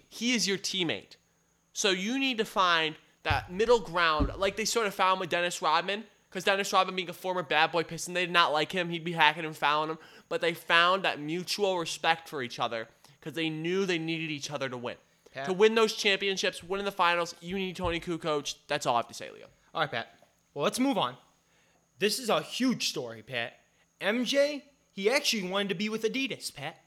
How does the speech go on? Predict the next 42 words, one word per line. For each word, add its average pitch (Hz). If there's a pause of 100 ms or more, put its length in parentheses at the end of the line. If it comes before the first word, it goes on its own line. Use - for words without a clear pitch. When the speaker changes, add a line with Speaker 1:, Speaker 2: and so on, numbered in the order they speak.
(100)
Speaker 2:
He 240
was 233
a 226
big 220
Adidas 262
guy. -
He 131
was 170
an 220
Adidas 269
freak. - (160)
He 240
was 254
like, 247
"I'm 233
not 277
gonna 262
meet 262
with 214
these 180
Nike 165
guys. - (160)
Who -
the 262
heck 233
are 226
they? 214 (280)
I 196
don't 226
wanna 233
talk 220
to 214
them. 208 (240)
I -
don't 233
wanna 233
mess 220
with 214
them. 214 (180)
They 214
do 220
track, 196